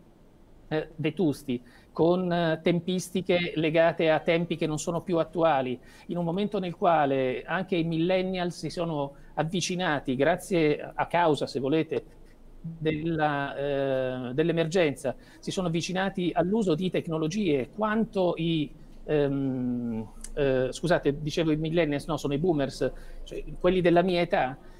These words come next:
eh, sono aumentati verticalmente in termini di utilizzo delle, eh, tecnologie e, e della semplicità di contatto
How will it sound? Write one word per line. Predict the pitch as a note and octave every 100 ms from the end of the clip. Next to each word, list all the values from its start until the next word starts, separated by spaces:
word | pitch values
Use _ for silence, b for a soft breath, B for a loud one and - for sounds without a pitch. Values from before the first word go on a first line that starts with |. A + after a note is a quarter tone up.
| B
eh, | - D3+ D3
sono | - F#3+
aumentati | F#3+ G3 G#3 D#3+ D#3
verticalmente | G3 - G3 F#3+ F#3 G3 G#3 G3 G#3+
in | G#3 E3
termini | F#3+ F3 D#3+
di | F3
utilizzo | E3 G3 F3 D3+
delle, | C#3+ F3+ F3 C#3+ C3+ B2+ B B
eh, | C#3+ C#3
tecnologie | F3+ F#3+ F3+ F3 E3+ G#3+ E3 C#3 B2 B2 -
e, | D3 D3 C#3 C#3
e | D3+
della | E3 D#3+
semplicità | - G#3 G3 G3+ E3+ F#3+ G#3+
di | F#3
contatto | F3+ F3 G#3 D#3 - B2+